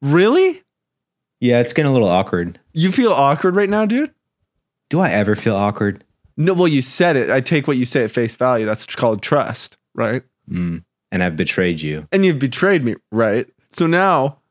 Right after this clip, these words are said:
Speaker 1: right, now I don't know <laughs> really what to think anymore, because I actually thought you were gonna be like, "Wanna do this thing tomorrow?" And I was like,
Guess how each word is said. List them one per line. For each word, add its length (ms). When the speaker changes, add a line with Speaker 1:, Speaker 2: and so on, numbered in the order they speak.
Speaker 1:
right, 200
now 140
I 40
don't 220
know 380
<laughs> 420
really 440
what 200
to 160
think 200
anymore, 580
because 260
I 140
actually 220
thought 180
you 80
were 140
gonna 240
be 220
like, 220
"Wanna 260
do 140
this 240
thing 220
tomorrow?" 400
And 100
I 80
was 180
like, 200